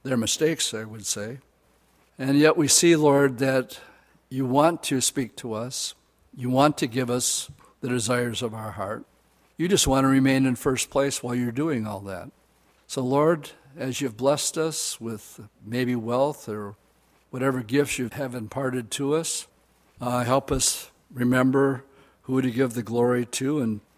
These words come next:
if you give us a warning, Lord, help us be smart enough to heed it. And so I just pray you bless your people as we go out tonight. Lord, I pray for the book of Proverbs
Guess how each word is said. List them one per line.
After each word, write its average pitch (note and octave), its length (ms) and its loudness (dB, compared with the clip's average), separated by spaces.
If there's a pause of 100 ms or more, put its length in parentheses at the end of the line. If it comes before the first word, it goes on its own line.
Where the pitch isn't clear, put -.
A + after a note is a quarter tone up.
(100)
if B2+ 160 -4
you B2+ 80 0
give C#3+ 240 2
us C#3+ 160 2
a C3+ 60 2
warning, A#2+ 380 0
Lord, A#2 200 0
help A#2 240 -2
us B2 120 -4
be A#2+ 120 -8
smart A#2 340 -2
enough A2+ 320 -4
to A#2 120 -6
heed A2+ 300 -6
it. - 240 -10 (560)
And B2 120 -4
so C3 180 4
I B2+ 80 2
just C#3+ 220 -2
pray E3 160 4
you C#3+ 60 2
bless C3+ 420 2
your C#3+ 100 0
people C#3+ 360 -2
as B2 140 -2
we A#2+ 60 -6
go B2+ 160 2
out B2+ 100 2
tonight. C3 300 -4
Lord, D3 160 -2
I D3+ 60 -4
pray E3+ 240 -2
for E3+ 140 -8
the D3+ 60 -8
book D3 220 -4
of C#3+ 140 -8
Proverbs A2 640 -4